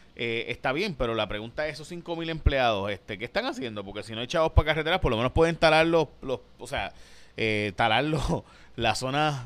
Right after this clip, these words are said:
verdes en Puerto Rico. O sea, lo que estaba pasando en la, lo que está pasando en las zonas verdes de este país do-, que está, esto está abandonado. Entonces, está bien, no tenemos bitumul para arreglar las carreteras, ok,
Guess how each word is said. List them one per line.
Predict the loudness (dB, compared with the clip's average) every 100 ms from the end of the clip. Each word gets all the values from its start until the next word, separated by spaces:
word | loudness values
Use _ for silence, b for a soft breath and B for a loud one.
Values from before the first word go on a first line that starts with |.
| -14
verdes | -2 2 2 2 -2 0
en | -4 -4
Puerto | -2 -4 -2
Rico. | -4 -6
O | -6
sea, | -6
lo | -4 -6
que |
estaba | -2 0 0
pasando | -2 -4 -4
en | -4
la, | -4
lo | -4
que | -8
está | -8 -8
pasando | -8 -8
en | -8
las | -6
zonas | -10 -8
verdes | -8 -8 -10
de | -10
este | -10
país | -6 -4 -2 -4 B B B B B
do-, | -10 -6 -6
que | -8
está, | -8 -8 -10
esto | -6
está | -2
abandonado. | 0 0 -2 0 2 2
Entonces, | -2 -6 -6
está | -2 -2
bien, | -2
no | -2
tenemos | -2 -2 -2
bitumul | -2 -4 -4 0
para | 2 4
arreglar | 2 2
las | 2
carreteras, | 0 0 4
ok, | 4